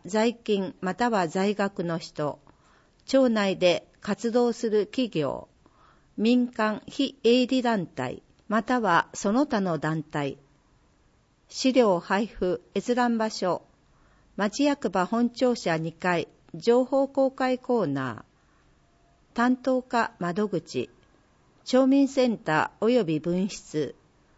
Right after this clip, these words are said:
北部南部文化福祉会館、寒川総合図書館、健康管理センター、振興スポーツ寒川アリーナ、寒川総合体育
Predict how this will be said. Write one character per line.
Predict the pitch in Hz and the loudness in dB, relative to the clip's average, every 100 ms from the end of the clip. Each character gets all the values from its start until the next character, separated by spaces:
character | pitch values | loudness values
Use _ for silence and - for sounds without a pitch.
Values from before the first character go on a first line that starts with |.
| _ - | _ -6
北 | 254 247 202 | -4 0 2
部 | 180 165 - | 4 2 0
南 | 226 247 208 | 0 0 0
部 | 175 | 0
文 | 165 226 247 | 0 0 0
化 | 254 | -2
福 | - - | -4 -6
祉 | 220 - | -6 -6
会 | 196 175 | -4 -4
館、 | - 127 117 - _ _ _ _ _ | -6 -10 -10 -14 _ _ _ _ _
寒 | - - 214 240 | -10 -2 0 0
川 | 220 185 180 | 0 0 0
総 | - 247 247 | 0 2 2
合 | 254 226 | 0 0
図 | 220 202 | -2 -4
書 | 202 | -4
館、 | 180 139 101 - _ _ _ _ _ _ _ _ _ _ - | -6 -8 -10 -12 _ _ _ _ _ _ _ _ _ _ -6
健 | 247 262 262 | 0 0 2
康 | 262 247 | 0 0
管 | 240 233 | 0 0
理 | 226 | 0
セ | 220 214 | -2 -2
ン | 185 | -4
タ | - 117 | -6 -8
ー、 | 117 113 - _ _ _ _ _ _ | -8 -10 -16 _ _ _ _ _ _
振 | - 254 262 | -6 0 -2
興 | - 269 262 | 0 0 0
ス | - | -2
ポ | - 247 | 2 2
ー | 202 | 2
ツ | - 170 - | -2 -4 -4
寒 | - 208 247 | -4 -2 -2
川 | 247 233 214 - | -2 -2 -2 -4
ア | 190 | -6
リ | 190 190 | -2 -2
ー | 131 | -4
ナ、 | 127 - _ _ | -6 -10 _ _
寒 | - 208 240 | -8 -2 -2
川 | 262 220 175 | 0 -2 -2
総 | - 202 220 | -2 -4 -4
合 | 208 208 | -2 -4
体 | 190 180 | -4 -6
育 | 180 | -8